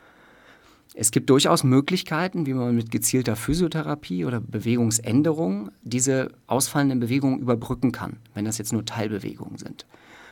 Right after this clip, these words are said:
Man muss aber immer sich im Klaren darüber sein, dass die eigentliche Ausführung der, der jeweiligen Bewegung nicht mehr möglich ist, wenn die Sehne nicht dran ist. Weil die wächst nicht wieder von selber da dran. Und das ist dann eben ein Fall,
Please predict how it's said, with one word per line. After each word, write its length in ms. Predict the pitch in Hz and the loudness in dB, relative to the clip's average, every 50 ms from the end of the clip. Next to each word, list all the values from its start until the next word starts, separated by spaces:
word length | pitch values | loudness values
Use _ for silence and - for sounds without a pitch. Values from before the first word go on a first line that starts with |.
| - - - _ _ _ _ | -20 -20 -20 _ _ _ _
Man 120 | _ 113 113 | _ 2 4
muss 140 | 127 - 151 | 4 4 2
aber 180 | 120 120 - | 0 0 0
immer 220 | - 123 151 160 156 | 4 4 4 4 4
sich 140 | 139 117 | 2 0
im 80 | 131 123 | 0 -2
Klaren 320 | 113 - - 107 110 127 | -2 -2 -2 -2 0 0
darüber 280 | 143 156 151 160 165 165 | 0 0 0 0 0 -2
sein, 300 | 156 165 160 175 185 180 | -2 -2 -2 -2 -2 -2
dass 160 | - 120 113 | -4 -4 -4
die 240 | - - - - - | -6 -8 -8 -4 -2
eigentliche 500 | 113 120 170 202 202 - 170 - 185 - | 0 2 2 2 2 -2 -4 -4 -4 -4
Ausführung 440 | - 165 160 - - - 165 160 160 | -4 -4 -6 -6 -6 -4 -4 -2 -2
der, 280 | 156 160 156 151 - 165 - - | -2 -2 -4 -4 -6 -8 -10 -8
der 180 | - 135 135 139 | -6 -4 -4 -4
jeweiligen 400 | 135 143 139 143 139 143 139 127 | -4 -2 -2 -2 -2 -2 -2 -2
Bewegung 540 | 135 120 123 127 139 139 147 143 147 135 127 | -2 -2 -2 -2 0 2 2 2 2 0 -2
nicht 240 | 135 135 - - | -4 -4 -4 -2
mehr 100 | 143 143 | 0 2
möglich 320 | 143 139 143 147 143 135 131 | 4 4 4 2 0 -4 -4
ist, 140 | 127 - 127 | -4 -4 -2
wenn 80 | 120 | -2
die 80 | 120 120 | -2 0
Sehne 220 | 113 120 117 113 | 0 0 0 0
nicht 180 | 110 107 113 113 | -2 -4 -6 -10
dran 260 | 101 98 101 95 - - | -10 -12 -12 -12 -12 -12
ist. 180 | - - - - - - - - - _ _ | -14 -14 -14 -16 -20 -20 -20 -20 -20 _ _
Weil 100 | - 101 | -6 -4
die 80 | 107 110 | -2 -2
wächst 200 | 127 127 - - | -2 -2 -2 -2
nicht 100 | 123 117 | -2 0
wieder 140 | 123 123 | -2 -2
von 120 | 117 117 107 | 0 0 0
selber 220 | 107 113 120 120 | 0 0 0 0
da 100 | 107 98 | -2 -4
dran. 300 | 101 - - 98 95 - - _ _ _ _ _ _ _ _ - - | -6 -4 -4 -4 -6 -6 -10 _ _ _ _ _ _ _ _ -18 -14
Und 120 | 98 95 | -8 -4
das 100 | 110 110 | -2 -2
ist 120 | 113 113 120 | -2 0 0
dann 120 | 123 127 | 0 0
eben 180 | 131 127 113 120 | 0 0 0 0
ein 120 | 120 113 | -2 -2
Fall, 300 | 110 - 120 120 131 135 | -4 -2 -2 -2 -2 -4